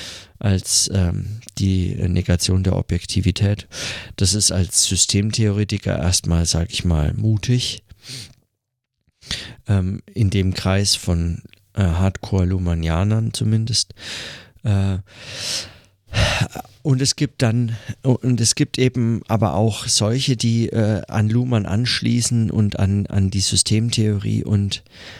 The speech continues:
und, ähm, und letztlich darin eigentlich die Soziologie aufgegangen sehen. Also, ähm, beispielsweise der Begriff der Operation ist ein solcher Begriff,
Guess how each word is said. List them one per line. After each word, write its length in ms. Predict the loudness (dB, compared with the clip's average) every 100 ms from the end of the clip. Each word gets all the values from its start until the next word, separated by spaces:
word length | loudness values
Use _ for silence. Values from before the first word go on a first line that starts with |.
| -20 _ _ _ _
und, 480 | 0 0 0 -4 -4
ähm, 380 | 0 0 0 -6 -12 _ _ -20 -20 -20 -20 _
und 180 | 0 2
letztlich 540 | 2 2 0 0 -2 0
darin 380 | 0 2 0
eigentlich 440 | 0 0 2 -2 0
die 100 | 0
Soziologie 800 | 2 2 2 2 2 2 0 0
aufgegangen 720 | -2 -4 -6 0 2 2 2
sehen. 400 | 0 0 -2 -4 -10 -20 _ -20 -20 -18 -20 -20 _ -8
Also, 580 | 0 0 2 2 0 -2 _ -20 -8
ähm, 380 | 0 2 2 -2 -10 -20 -4
beispielsweise 760 | 0 0 0 -2 0 0 2 2
der 140 | 2
Begriff 400 | 2 0 2 0
der 180 | 0 0
Operation 920 | 2 2 2 2 2 0 0 -2 -6 -10 -20 _ _
ist 180 | 0 0
ein 160 | 0 0
solcher 580 | 2 2 2 0 0 -4 _ -10 0
Begriff, 640 | 0 2 0 0 -6